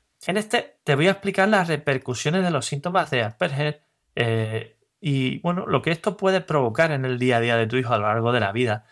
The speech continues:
si no actuamos a tiempo y si no le das, eh,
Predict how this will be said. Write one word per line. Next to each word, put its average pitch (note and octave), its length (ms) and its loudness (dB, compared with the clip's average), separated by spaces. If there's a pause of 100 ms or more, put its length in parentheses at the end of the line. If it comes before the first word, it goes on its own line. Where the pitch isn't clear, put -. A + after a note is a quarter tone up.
(160)
si - 140 -8
no B2 80 0
actuamos C#3+ 480 0
a G2 120 -10
tiempo D3 420 0 (320)
y F#3 160 -2
si G3+ 340 -4
no E3 240 2
le D#3+ 180 2
das, D3 420 2 (240)
eh, A2+ 400 2